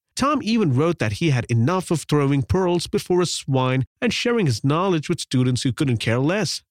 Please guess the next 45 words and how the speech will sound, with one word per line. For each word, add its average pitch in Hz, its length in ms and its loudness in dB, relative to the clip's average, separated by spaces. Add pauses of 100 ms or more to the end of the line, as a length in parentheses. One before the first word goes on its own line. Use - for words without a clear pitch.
(160)
And 127 100 2
his 110 180 0
wife 185 300 0
still 247 380 -2
further 202 500 0
by 113 220 0
adding 131 340 0
that 104 160 -2
volunteer 127 600 0
work 160 400 0 (180)
was 262 140 -2
for 208 220 -2
idiots 202 360 0 (100)
or 247 140 2
the 220 180 -2
idle 185 300 2
rich. 202 420 -2 (460)
It 302 100 0
was 202 120 0
also 220 240 0
discovered 139 520 0
that 104 140 -4
Tom 143 300 0
clearly 165 360 0
suffered 156 420 -4
from 110 100 2
depression 143 600 -2 (200)
and 233 100 0
a 185 40 -2
personality 190 720 0
disorder, 110 600 -2 (260)
a 120 60 0
kind 117 260 0
of 110 120 -2
schizophrenia 110 800 0 (220)
for 110 120 0
which 139 180 0
he 120 60 0
was 113 140 0
taking 110 260 0
a 98 60 0
great 123 360 0
deal 139 200 2
of 107 100 0
medication. 139 640 -2